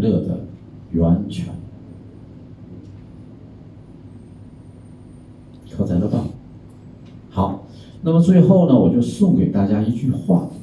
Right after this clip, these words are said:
什么话呢？也就是说，人生最大的幸福，并不在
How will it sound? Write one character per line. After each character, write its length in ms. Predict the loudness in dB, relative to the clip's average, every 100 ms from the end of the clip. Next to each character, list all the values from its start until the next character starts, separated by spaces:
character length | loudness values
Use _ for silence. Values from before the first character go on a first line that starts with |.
| -20 -20 -20 -20 -20 -20 -20 -20 -20 -20 -20 -16
什 220 | 0 2
么 100 | 4
话 240 | 4 4
呢？ 280 | 4 2 -4 -10 -20 -20 -20 -2
也 100 | 2
就 140 | 4
是 60 | 8
说， 120 | 8
人 420 | 8 8 6 6
生 280 | 4 4 4
最 420 | 2 6 6 8
大 320 | 4 2 0 0
的 80 |
幸 440 | -4 -2 2 4 2
福， 360 | -4 -8 -8 -8 -14 -20 -20 -8 2
并 440 | 6 8 8 6
不 180 | 4 4
在 440 | 4 4 4 4